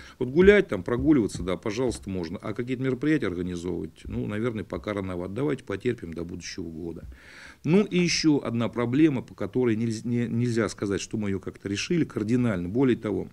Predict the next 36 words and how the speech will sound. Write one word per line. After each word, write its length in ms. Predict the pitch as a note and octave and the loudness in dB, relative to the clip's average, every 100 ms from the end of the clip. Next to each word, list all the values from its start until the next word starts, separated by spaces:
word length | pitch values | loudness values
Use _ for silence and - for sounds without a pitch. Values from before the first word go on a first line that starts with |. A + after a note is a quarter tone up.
| - _ _ _ _ - | -16 _ _ _ _ -8
мы 200 | G#2 A2+ | -2 -2
тоже 300 | A2+ D3 B2 | 2 4 4
к 100 | - | 2
ней 120 | F#2+ | -6
только 240 | - G2+ - | -4 -4 -4
вот 100 | F2 | -8
щас 160 | F2+ | -8
вплотную 400 | - G#2+ G#2 G2+ | -4 -4 -2 -4
подступили. 680 | F2 G2 - G#2 D#3+ D#3 G#2+ - - - - - | -4 -6 -4 -4 0 0 -2 -6 -20 -20 -8 -6
Это 140 | C#3 | -4
прогрем-, 480 | A2 G#2 A2 B2+ F#2+ | -2 0 0 0 -2
а, 160 | G2 F#2 | -6 -4
проблема 440 | G#2+ G#2+ B2 G2 | -4 0 0 -2
очистки 400 | E2+ A#2 A2 - | -4 -6 -6 -6
русла 320 | F2+ - F2 | -6 -6 -8
реки 220 | F2 - F2+ | -8 -8 -10
Цны 400 | - F#2 F2 - _ - - - | -8 -10 -10 -12 _ -20 -20 -20
в 160 | - | -20
полном 580 | - A#2+ C#3+ D#3 D3+ D3+ | 2 6 6 4 0 -6
объёме, 500 | - G#2 G2 F#2+ F#2 | -6 -2 2 2 0
потому 360 | - G#2 A#2 A2 | -6 -8 -4 -4
что 160 | - F2+ | -4 -8
те 260 | - A#2 | 0 2
разовые 460 | G2+ A2 F#2 F2+ F2 | 2 0 -2 -4 -4
мероприятия, 720 | F2+ F2 G#2+ G#2 G2 - F2+ | -6 -6 -2 -2 -2 -6 -10
которые 480 | F#2 - F#2+ F2 E2+ | -10 -6 -4 -4 -6
вот 200 | F2+ - | -8 -8
мы 140 | F2+ | -10
проводили 500 | - G2 G2 D3 D#3+ | -6 -4 -2 -2 -2
в 60 | - | -2
прошлом 400 | C3 D3 C3+ A#2+ | -2 -2 -2 -4
году, 300 | A#2+ A#2 F#2 | -2 -2 0
в 80 | C3 | 0
этом 220 | - B2+ | 0 -2
году 240 | B2+ A#2+ | -2 -4
частично, 680 | A#2 A2+ - B2 A2+ G#2+ | -4 -6 -4 -6 -6 -8